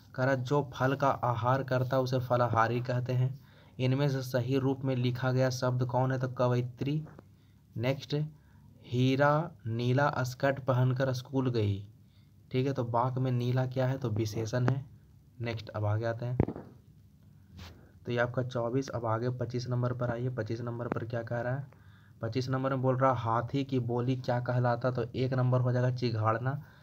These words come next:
माता के भाई के पिता क्या कहलाते हैं? तो नाना। नदी का बहुवचन नदियाँ हो जाएगा।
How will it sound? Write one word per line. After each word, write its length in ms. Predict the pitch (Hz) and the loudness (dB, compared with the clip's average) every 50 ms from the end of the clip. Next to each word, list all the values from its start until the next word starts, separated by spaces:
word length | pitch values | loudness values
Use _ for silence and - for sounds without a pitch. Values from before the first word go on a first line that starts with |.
| - - - - | -20 -20 -10 -4
माता 420 | 123 120 120 117 120 123 123 143 143 | 0 2 4 4 4 4 2 0 -2
के 120 | 147 147 | 0 -2
भाई 380 | 131 120 104 107 113 120 131 135 | -2 0 0 0 0 0 0 0
के 140 | - 139 131 | 0 -2 -2
पिता 300 | 127 127 123 127 135 127 | -2 -2 -2 0 0 0
क्या 220 | 127 135 127 123 | 0 0 0 0
कहलाते 440 | 123 127 123 123 127 123 123 123 127 | 0 0 0 0 2 0 0 0 -2
हैं? 120 | 123 120 | -2 -2
तो 80 | 120 110 | -2 -2
नाना। 420 | 110 107 107 110 113 127 139 - - - - - - - - - - - | 0 0 0 0 0 -2 -4 -6 -10 -18 -20 -20 -20 -20 -20 -10 -6 0
नदी 340 | 120 123 123 123 131 139 131 | 2 4 4 4 4 2 0
का 140 | - 143 | -2 0
बहुवचन 600 | 127 123 123 123 131 127 131 131 131 131 127 120 117 | 0 2 2 4 4 2 2 2 2 0 0 0 0
नदियाँ 300 | 113 110 120 123 127 127 | 0 0 0 2 4 4
हो 80 | 127 | 4
जाएगा। 380 | 127 127 123 123 123 131 131 135 | 4 4 4 4 2 0 -2 -4